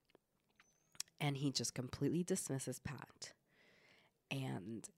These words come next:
he looks at Pat and he goes, "Pat, look at my hand. What's it doing?" And Pat's looking at us and then looks at him and he goes,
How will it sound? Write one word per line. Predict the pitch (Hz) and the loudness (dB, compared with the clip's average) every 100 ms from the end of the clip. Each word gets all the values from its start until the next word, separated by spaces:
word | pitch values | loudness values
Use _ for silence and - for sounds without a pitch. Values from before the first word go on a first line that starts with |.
| _ | _
he | - - 143 127 123 | -16 -8 -4 -2 -2
looks | 143 - 180 | -2 -2 -2
at | - | -2
Pat | - 127 120 - | -4 -6 -10 -10
and | 135 | -8
he | 131 | -6
goes, | 135 131 131 - | -6 -6 -6 -6
"Pat, | 135 131 - - _ _ - - | -6 -6 -8 -16 _ _ -14 -6
look | 143 | -4
at | 139 | -2
my | 127 | -2
hand. | 127 120 - _ | -4 -8 -14 _
What's | 131 127 | -6 -4
it | 123 | -6
doing?" | - 117 123 - _ _ _ _ _ _ _ _ _ _ - | -8 -10 -12 -16 _ _ _ _ _ _ _ _ _ _ -16
And | - 139 | -10 -6
Pat's | 131 - 123 | -6 -6 -8
looking | 120 110 113 | -6 -6 -6
at | 123 | -6
us | 104 101 - - - | -6 -8 -10 -14 -12
and | 123 | -8
then | 120 | -6
looks | 113 - | -8 -10
at | - 127 | -12 -10
him | 131 127 | -8 -8
and | 131 | -8
he | 113 | -8
goes, | 110 120 - - | -8 -8 -12 -18